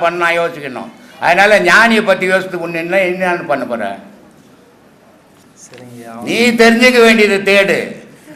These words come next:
Speaker 1: ஞானியை பத்தி தேடி அவன் முடிஞ்சு போன கதையை பத்தி பேசி என்ன பிரயோஜனம்? பக்கத்து வீட்டுக்காரன் பணக்காரனாப்பா, நம்ம பிச்சைக்காரனாப்பா, பக்கத்து வீட்டுக்காரரை பத்தி ஊரெல்லாம் பேசுவோம், நம்மளை பத்தி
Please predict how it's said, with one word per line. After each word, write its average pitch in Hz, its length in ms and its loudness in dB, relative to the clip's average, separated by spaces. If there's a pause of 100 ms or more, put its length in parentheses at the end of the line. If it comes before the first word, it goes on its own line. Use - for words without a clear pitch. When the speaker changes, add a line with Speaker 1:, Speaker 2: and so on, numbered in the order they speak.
(840)
Speaker 1:
ஞானியை 233 480 4
பத்தி 220 220 2 (100)
தேடி 214 300 2
அவன் 185 220 2
முடிஞ்சு 240 340 -2
போன 208 240 4
கதையை 196 320 2
பத்தி 185 240 -2
பேசி 170 300 -4
என்ன 165 180 0
பிரயோஜனம்? 147 480 -4 (260)
பக்கத்து 226 280 2
வீட்டுக்காரன் 196 420 4
பணக்காரனாப்பா, 185 580 4 (120)
நம்ம 185 200 0
பிச்சைக்காரனாப்பா, 185 640 0 (340)
பக்கத்து 240 240 2
வீட்டுக்காரரை 214 400 4
பத்தி 208 120 -2 (140)
ஊரெல்லாம் 202 420 4
பேசுவோம், 143 400 -4 (640)
நம்மளை 226 300 4
பத்தி 214 140 -2